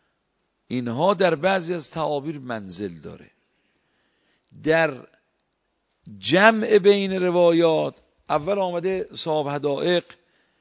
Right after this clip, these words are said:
میگوید که ظاهر الاصحاب تقیید اخبار الملک و اخبار المنزل بالاستیطان ستت اشهر.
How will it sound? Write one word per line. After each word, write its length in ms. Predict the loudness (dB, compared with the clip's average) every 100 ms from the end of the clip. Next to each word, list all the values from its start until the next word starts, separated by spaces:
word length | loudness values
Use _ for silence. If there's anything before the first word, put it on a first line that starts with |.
| _ _ _
میگوید 480 | -8 -4 2 2 2
که 140 | -2
ظاهر 680 | -2 0 6 8 10 10 10
الاصحاب 1160 | 12 10 8 6 6 10 10 12 8 6 0 _ _ _ _ _ _ _
تقیید 1200 | -18 -14 -2 0 2 0 -2 0 2 2 2 2 8 10 8 2 _ _ _ _ _ _ _ _
اخبار 800 | -8 -8 -8 -12 -6 -2 -2 -2
الملک 1040 | -6 -8 -10 -10 -6 -6 -8 -6 -6 -6 -12 _ _ _ _ _
و 100 | -4
اخبار 680 | -2 -2 -4 -2 2 4 4
المنزل 1120 | 2 0 0 0 -2 6 10 12 10 8 -2 -8 _ _ _ _ -10
بالاستیطان 1080 | -6 -4 -6 -6 -8 -8 -10 -8 -8 -8 -8
ستت 440 | -12 -10 -12 -12
اشهر. 340 | -14 -14 -18